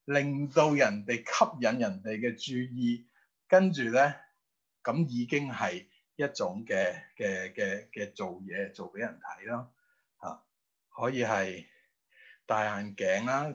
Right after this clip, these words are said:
戴你嘅，戴太陽眼鏡，噉點解係要作個名牌喺，喺，喺個，喺個，喺個，喺個，喺個，喺個，喺個，喺個太陽眼鏡上面咧？點解我舉呢個例咧？因為咧，好多年前咧，我係有呢個眼鏡嘅。OK，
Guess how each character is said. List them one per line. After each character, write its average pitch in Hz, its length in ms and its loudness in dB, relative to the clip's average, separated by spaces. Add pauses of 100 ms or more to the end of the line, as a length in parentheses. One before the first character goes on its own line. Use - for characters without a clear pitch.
戴 113 240 4
你 113 80 -4
嘅， 113 240 -4
戴 110 300 2
太 104 220 -2
陽 98 60 -8
眼 104 320 -10
鏡， 107 280 -2
噉 127 160 -8
點 127 200 -8
解 123 220 4
係 101 280 -4
要 113 260 -8
作 104 320 -4
個 113 400 0 (400)
名 95 340 -8
牌 95 260 0
喺， 135 360 -2
喺， 117 260 -6
喺 123 160 -2
個， 127 160 2
喺 127 100 -2
個， 135 140 2
喺 127 120 -2
個， 127 180 2
喺 120 160 2
個， 117 180 2
喺 123 80 -2
個， 127 80 -4 (320)
喺 120 120 -8
個， 117 260 0
喺 127 100 -6
個， 123 260 -2 (300)
喺 135 60 -12
個 120 460 2
太 107 100 0
陽 101 240 -2
眼 120 120 -2
鏡 139 40 -4
上 127 160 2
面 113 120 -10
咧？ 160 160 0 (460)
點 135 120 -6
解 156 60 6
我 131 180 4
舉 120 160 0
呢 147 100 2
個 120 240 6
例 110 80 2
咧？ 139 220 4
因 165 100 -2
為 123 120 2
咧， 131 240 2 (120)
好 117 80 -12
多 143 180 0
年 101 160 -6
前 98 220 -14
咧， 127 80 -6
我 113 140 0
係 98 100 -2
有 95 100 -4
呢 - 60 -8
個 117 80 -8
眼 98 320 -8
鏡 - 0 -
嘅。 - 320 -16
OK， 131 500 2